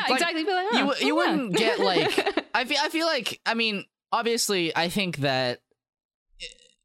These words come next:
Speaker 1: having your favorite anime be something that's not, like, quote unquote mainstream is, like, kind of a lame idea, and it's not, like, the meas-, the measure of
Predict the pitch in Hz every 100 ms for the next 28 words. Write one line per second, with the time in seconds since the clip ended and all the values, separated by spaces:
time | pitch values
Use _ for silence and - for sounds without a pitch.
0 | _ _ - 190 190 185 185 170 - 175
1 | 156 139 147 143 135 120 127 135 123 110
2 | - 120 110 107 101 - - - 127 117
3 | 107 113 107 110 117 - 110 98 92 92
4 | 95 90 - _ _ - - 110 104 92
5 | - _ _ _ 127 113 110 110 95 92
6 | 87 101 92 87 90 92 92 90 90 82
7 | - 87 80 - 98 92 90 87 _ _
8 | _ _ _ _ _ _ _ _ - 147
9 | - - 123 160 160 175 151 156 170 185
10 | 185 190 165 151 123 135 131 123